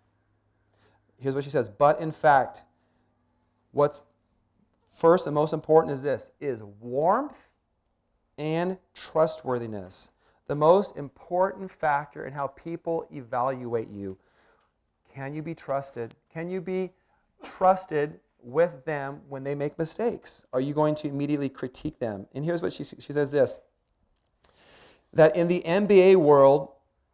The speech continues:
what surprises people is that most people think the most important thing is intellect and competence. But she says no. She says that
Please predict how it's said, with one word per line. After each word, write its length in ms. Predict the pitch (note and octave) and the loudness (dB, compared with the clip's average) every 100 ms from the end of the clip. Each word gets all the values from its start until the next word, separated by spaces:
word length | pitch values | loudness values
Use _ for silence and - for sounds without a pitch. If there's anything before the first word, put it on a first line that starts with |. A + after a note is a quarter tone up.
| _ _ _ _ | _ _ _ _
what 320 | - D3 D#3 - | -2 0 0 0
surprises 720 | F3+ E3 - F#3+ G#3 G3+ D#3+ | -6 -2 4 4 4 0 -6
people 640 | D3+ C3 C3 C3 F#3 - _ _ _ _ _ _ _ - | -6 -4 0 0 -2 -10 _ _ _ _ _ _ _ -2
is 220 | C#3 B2+ | -2 0
that 400 | C#3+ C#3+ C3+ - _ _ _ | 2 2 0 -12 _ _ _
most 400 | B2+ D#3+ A#3 B3 | -6 0 0 -2
people 220 | F#3 E3 | -4 -2
think 240 | D#3 D3+ D3+ | 0 -2 -4
the 80 | C#3+ | -4
most 300 | D3 E3 F3+ | 0 0 -2
important 500 | F3+ - D#3 D#3 - | -8 -2 -2 -2 -10
thing 360 | C#3 C3+ B2+ | -8 -8 -10
is 240 | B2 A#2 - _ - | -10 -12 -12 _ -8
intellect 680 | G3 A3 A3 G#3 G#3+ G#3+ - | -8 -6 -4 -2 -2 -4 -16
and 200 | D3+ D3+ | -16 -16
competence. 720 | - - D3+ C#3+ A#2 E2+ - - | -16 -10 -10 -10 -16 -16 -20 -14
But 120 | C#3 | -14
she 120 | D#3 | -12
says 240 | D#3+ F3+ D3+ | -2 -2 -2
no. 380 | E3+ G#3+ A2 - - _ | 0 2 2 -2 -20 _
She 140 | - F#3+ | -14 -8
says 280 | G3+ G3 E3 | -4 -4 0
that 220 | D#3+ | -2